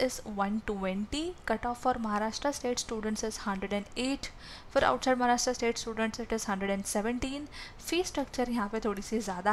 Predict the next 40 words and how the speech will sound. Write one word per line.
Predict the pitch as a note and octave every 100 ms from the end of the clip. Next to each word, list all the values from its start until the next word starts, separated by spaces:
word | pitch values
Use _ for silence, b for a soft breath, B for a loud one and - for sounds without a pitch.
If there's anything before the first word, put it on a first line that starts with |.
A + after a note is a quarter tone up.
| A3+
है, | A#3+
that | G#3+ A3
is | -
seventy | G3 G3 G3 G3
thousand | G3 F#3+ G3+ G3
rupees, | G#3 G#3+ B3 - -
but | G3 G#3 G#3+
again | G3 G3+ G3+ - A3+
a | - F#3+ - A3
very | G#3 A3 - -
good, | G#3 G#3 F#3+
very | G3+ G3+ -
great | G3+ A#3 -
college | A3 G3+ G3 G3+
to | G3
target। | F3+ F#3 F#3+ G3+ B B B - G#3
बहुत | G3+ A3+ -
ज़्यादा | A3 F#3 G3 A#3+
रेप्यूटेड | A#3 A3 G#3+ G#3+ G#3+
कॉलेज | G#3 G3 G3 G#3
है, | G#3+ B B B B -
सारे | A#3 B3 D4+
टॉप | C4 -
कॉलेजेस | A#3+ A#3 A#3+
के | - A#3+
लिस्ट | G#3 -
में | G#3+ G#3
यह | G#3 G3
कॉलेज | F#3+ G3 F#3+
आता | F#3+
है। | G3 G3
So | A3
yes, | G#3+ G#3+
definitely | G#3 G#3 G#3 G#3+
you | G#3
all | G#3+
can | G#3 G3
target | F#3 F#3 A3 G#3+
this | A3 -
law | G#3